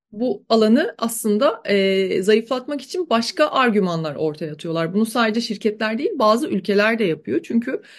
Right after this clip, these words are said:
bazı ülkeler de gerçekten bu petrolden, doğal gazdan ciddi kar elde ediyorlar. Kendi piyasalarında böyle bir şey var, potansiyel var. Dolayısıyla onlar da aslında zayıflatmaya çalışıyor.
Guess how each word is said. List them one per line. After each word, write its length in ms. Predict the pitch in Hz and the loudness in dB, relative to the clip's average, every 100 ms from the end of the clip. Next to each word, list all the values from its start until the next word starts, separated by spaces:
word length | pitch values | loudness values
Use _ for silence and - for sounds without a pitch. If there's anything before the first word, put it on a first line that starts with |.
| - _ _ | -20 _ _
bazı 240 | 196 208 214 | 4 4 4
ülkeler 400 | 208 208 208 208 | 2 2 2 2
de 60 | |
gerçekten 680 | 170 170 170 165 165 269 294 | -2 -2 -4 -6 -2 -2 0
bu 120 | - | -2
petrolden, 720 | 226 196 - 175 151 175 269 - - _ _ | -2 -4 -2 -2 0 0 -2 -4 -20 _ _
doğal 340 | - 196 196 190 | 2 4 4 4
gazdan 400 | 175 165 254 240 | 2 2 -2 -2
ciddi 360 | 196 214 277 | -2 -6 -10
kar 460 | - 208 214 208 - | -4 2 2 0 -6
elde 360 | 165 165 160 151 | -2 0 0 -4
ediyorlar. 460 | 151 151 143 143 151 | -6 -8 -6 -8 -6
Kendi 540 | 165 156 165 165 - | -6 -4 -2 -4 -4
piyasalarında 720 | 202 175 170 160 151 160 240 214 | -2 -2 -2 -2 -2 0 0 2
böyle 280 | 156 - | 2 0
bir 60 | 247 | -4
şey 360 | 254 - 196 131 | -4 -2 -2 -4
var, 180 | - | -8
potansiyel 640 | 190 190 170 170 170 147 - | -8 -6 -6 -6 -6 -6 -6
var. 200 | 277 381 - - - - | -8 -8 -14 -20 -20 2
Dolayısıyla 460 | 226 247 277 311 - | 6 6 2 2 4
onlar 400 | 247 240 285 294 | 8 8 6 2
da 80 | |
aslında 340 | 277 - 208 175 | -4 -4 -2 0
zayıflatmaya 640 | 170 156 156 151 151 139 | 0 -2 -4 -8 -10 -12
çalışıyor. 600 | - 147 151 - 202 | -10 -10 -10 -6 -4